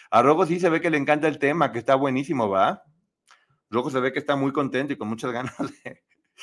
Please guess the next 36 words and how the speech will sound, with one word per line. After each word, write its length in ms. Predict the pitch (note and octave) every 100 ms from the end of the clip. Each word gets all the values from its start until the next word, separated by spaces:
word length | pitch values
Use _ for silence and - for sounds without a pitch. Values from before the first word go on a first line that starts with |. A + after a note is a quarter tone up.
| - - - _ _
de 160 | B2
escuchar 440 | A#2+ B2 B2 C3+ C3
sobre 320 | C#3+ A#2+ B2
eso. 220 | C3 A#2+
Pero 220 | B2 C3+
bueno, 280 | D#3 F3 D3
muchas 300 | D3 E3 G3+
gracias 220 | E3+ E3+
por 100 | D#3
haber 160 | B2 C#3+
estado 240 | D3 C#3
acá. 300 | C3+ A#2+ A2
Mira, 240 | A2+ G#2 G#2
más 180 | A2
de 80 | B2
mil 180 | B2+ A#2+
cuatrocientas 640 | C#3 B2 A2 A#2 A2+ A#2+
personas. 580 | - F#2+ G#2 G#2 B2 - _ _ _ _ _ _ _ _ _ _ _ _ _ _ - - -
Eh, 460 | A#2+ A#2+ A#2+ A#2+ D3
y 80 |
me 120 | C#3+ C#3+
gusta 260 | F3 G#3+
mucho 300 | G3+ G3+ F#3
eso, 380 | F3+ F3 B2+ A2+
que 120 | -
ya 100 | A#2+
estamos 300 | C#3+ E3 E3
aquí 180 | C#3 C3+
para 200 | C3+ C3+
platicar 460 | A#2 A2 G2+ A#2+ B2
de 100 | B2+
todo, 400 | - A#2 A#2+ G#2+
de 80 | G2+
diferentes 540 | G2 G2 G#2 A2 A2+
temas. 480 | A2+ G#2 A2 A2 _ _ _ _ _ -
Eh, 800 | G#2+ G#2 G2 F#2+ F#2 F2+ -